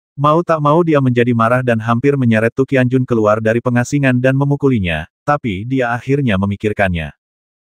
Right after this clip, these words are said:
Tunggu dan lihat apakah putranya akan cukup bodoh dan datang kepadanya untuk menangani akibatnya. Melihat Tu Qianjun yang berlutut di tanah ketakutan,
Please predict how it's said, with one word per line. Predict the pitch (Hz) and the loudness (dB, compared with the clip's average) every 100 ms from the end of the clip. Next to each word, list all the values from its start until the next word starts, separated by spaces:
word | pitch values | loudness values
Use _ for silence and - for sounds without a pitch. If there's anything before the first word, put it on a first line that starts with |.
| _ | _
Tunggu | 160 160 180 | 0 4 4
dan | 170 151 | 4 2
lihat | 143 147 | 0 0
apakah | 139 131 131 131 | 0 -2 -2 -2
putranya | 131 131 120 127 123 | -2 0 0 0 0
akan | 127 | -2
cukup | 123 139 139 135 | -2 0 0 2
bodoh | 127 117 123 135 | 2 2 0 0
dan | 127 | 2
datang | 113 117 123 | 2 0 0
kepadanya | 120 123 117 127 113 | 0 0 0 0 0
untuk | 110 123 135 | -2 -4 -2
menangani | 135 127 120 131 123 | 0 0 2 2 0
akibatnya. | 98 104 110 98 90 85 76 _ _ _ _ _ _ _ 139 | -2 -4 0 0 0 -6 -8 _ _ _ _ _ _ _ 0
Melihat | 147 156 170 | 2 2 2
Tu | 180 | 0
Qianjun | 170 156 139 160 | 2 2 2 2
yang | 160 135 | 2 0
berlutut | 123 120 127 135 | 2 0 0 0
di | 127 | 0
tanah | 120 120 | 0 0
ketakutan, | - 123 117 135 98 87 120 | -2 -2 -2 0 0 0 -4